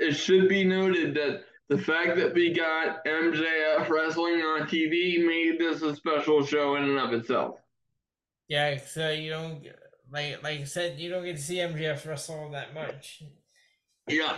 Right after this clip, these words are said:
Speaker 2: Especially
Speaker 1: So
Speaker 2: in Major League. He never re-, he rarely wrestled in M L W. It was always backstage segments.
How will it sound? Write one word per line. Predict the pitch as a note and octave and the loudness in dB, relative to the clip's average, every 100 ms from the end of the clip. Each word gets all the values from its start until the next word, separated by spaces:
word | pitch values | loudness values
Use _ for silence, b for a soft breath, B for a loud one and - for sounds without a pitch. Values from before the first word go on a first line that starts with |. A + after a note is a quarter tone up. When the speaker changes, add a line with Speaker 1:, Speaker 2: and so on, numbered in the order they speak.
| B2 | -8
Speaker 2:
Especially | C3+ - - - G#3 A#3+ D#3+ - F3 | -12 -12 -12 2 4 4 0 0 2
Speaker 1:
So | D#3+ D#3 D3+ | 4 4 2
Speaker 2:
in | F#3 | -2
Major | G3 G3 D#3 F3+ | -6 -6 -6 -8
League. | E3 F3 D#3+ C3 C#3+ | -8 -10 -12 -14 -14
He | - F#3+ F3+ C3+ | -14 -14 -14 -10
never | B2 E3+ F#3 F3+ | -4 -4 -4 -12
re-, | E3 F3 E3 | -8 -6 -6
he | E3+ F#3 E3+ | -8 -12 -12
rarely | F3+ A3 A#3 A#3 A3+ | -6 0 2 2 0
wrestled | G3 F#3 - F3 | -4 -4 -4 -10
in | F3 F3 | -12 -10
M | E3 F3+ F#3 | -8 -6 -6
L | F3+ F3 E3 | -6 -8 -6
W. | F#3 E3+ D3+ C3 | -4 -4 -10 -14
It | D#3 | -14
was | D#3 | -10
always | F3 F#3 E3 | -6 -6 -8
backstage | - E3+ E3+ - F3+ E3+ D#3 | -6 -4 -4 -6 -10 -10 -12
segments. | - D#3+ C#3+ B2+ - D3+ - | -12 -12 -12 -18 -20 -20 -20